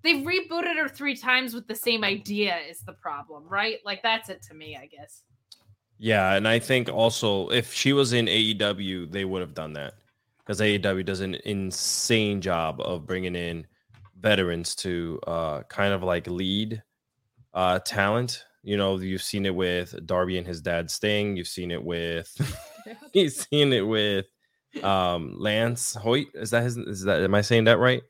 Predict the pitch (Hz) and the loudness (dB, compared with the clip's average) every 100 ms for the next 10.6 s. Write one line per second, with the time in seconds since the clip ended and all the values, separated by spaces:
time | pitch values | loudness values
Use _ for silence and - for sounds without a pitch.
0 | _ 233 254 262 254 247 247 262 247 247 | _ -2 -2 2 2 2 0 0 -2 -2
1 | 320 110 107 110 110 107 98 - 113 110 | -10 -2 2 6 8 6 4 2 2 2
2 | 101 95 110 104 98 101 92 98 95 98 | 0 -2 0 2 2 0 -4 -4 -4 -4
3 | 87 82 95 95 92 90 _ _ _ _ | -4 0 2 4 0 -4 _ _ _ _
4 | - 95 90 87 82 104 87 95 - 101 | -2 2 2 0 0 -2 -2 -6 -2 -2
5 | 104 - 101 95 98 87 113 - - 143 | -2 -2 0 0 -2 0 -2 0 0 2
6 | 143 123 113 - 120 107 95 90 95 92 | 4 4 2 0 -2 -2 -4 -6 -6 -4
7 | 85 78 76 78 76 76 78 - _ _ | -6 -4 -8 -8 -8 -8 -8 -14 _ _
8 | _ _ 113 113 107 92 104 101 95 90 | _ _ 2 4 4 4 2 4 4 0
9 | 87 87 _ _ _ - - 117 131 143 | -4 -10 _ _ _ -20 -4 4 6 8
10 | 123 113 135 180 165 | 6 4 2 0 -4